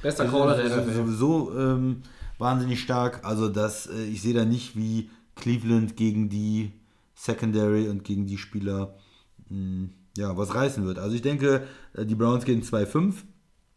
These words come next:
Speaker 1: Ja.
Speaker 2: und New England geht acht null.
Speaker 1: Ja,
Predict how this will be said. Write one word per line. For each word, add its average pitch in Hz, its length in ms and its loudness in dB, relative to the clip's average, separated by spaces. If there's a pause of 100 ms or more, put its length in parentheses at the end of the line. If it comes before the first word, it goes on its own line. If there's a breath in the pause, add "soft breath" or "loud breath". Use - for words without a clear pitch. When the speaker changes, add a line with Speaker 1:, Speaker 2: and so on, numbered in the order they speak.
(180)
Speaker 1:
Ja. 101 160 -6 (100)
Speaker 2:
und 113 120 4
New 117 80 6
England 120 260 2
geht 117 160 0
acht - 180 -8
null. 113 200 2 (800 loud breath)
Speaker 1:
Ja, 120 200 -4